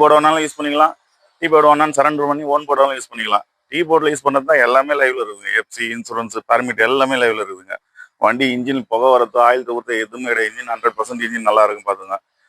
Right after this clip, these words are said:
வண்டியோட இன்டீரியர் போட்டோ காமிக்கிறேன் பாருங்க, அவுட்லுக் போட்டோ காமிக்கிறேன் பாருங்க. வாங்க பார்க்கலாம், இன்டீரியர் பார்க்கலாம். பாருங்க, இன்ஜின் பாருங்க, இன்ஜின் ரன்னிங்ல தான் இருக்குது.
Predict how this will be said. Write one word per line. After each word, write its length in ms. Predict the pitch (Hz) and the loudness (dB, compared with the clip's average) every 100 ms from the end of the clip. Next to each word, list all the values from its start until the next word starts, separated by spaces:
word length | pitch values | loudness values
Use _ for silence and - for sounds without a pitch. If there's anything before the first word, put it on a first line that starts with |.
| _ 95 | _ -4
வண்டியோட 280 | 113 135 131 123 | 2 4 4 2
இன்டீரியர் 300 | 131 147 127 | 0 0 0
போட்டோ 160 | 131 123 | 0 2
காமிக்கிறேன் 360 | 123 120 117 113 | 0 -2 -6 -4
பாருங்க, 180 | 113 113 | 0 2
அவுட்லுக் 300 | 120 123 113 | 2 -2 -6
போட்டோ 180 | 120 113 110 | -2 0 0
காமிக்கிறேன் 340 | 107 104 101 | 0 -4 -4
பாருங்க. 220 | 104 101 104 - - _ _ _ _ _ _ - _ _ _ | -4 -2 -4 -4 -20 _ _ _ _ _ _ -20 _ _ _
வாங்க 180 | 120 127 110 | 0 2 2
பார்க்கலாம், 260 | 104 104 | 2 2
இன்டீரியர் 260 | 98 107 92 | 2 -2 -4
பார்க்கலாம். 240 | 95 90 - _ _ _ _ _ _ _ _ _ _ _ _ _ _ _ _ _ - - - - - - - - - - - - - - - - - | -4 -4 -12 _ _ _ _ _ _ _ _ _ _ _ _ _ _ _ _ _ -14 -6 -8 -8 -20 -20 -20 -20 -20 -20 -20 -20 -20 -20 -20 -10 2
பாருங்க, 260 | 127 135 127 123 | 2 4 2 0
இன்ஜின் 260 | 127 143 147 127 | -2 -4 -2 2
பாருங்க, 260 | 123 117 113 - _ _ _ _ _ _ - - - - - - - - | 2 2 0 -2 _ _ _ _ _ _ -20 -20 -20 -20 -20 -20 -20 -2
இன்ஜின் 240 | 127 139 | 2 2
ரன்னிங்ல 320 | 123 139 143 135 | 2 2 4 4
தான் 100 | 139 | 4
இருக்குது. 280 | 127 113 127 | 2 -2 -4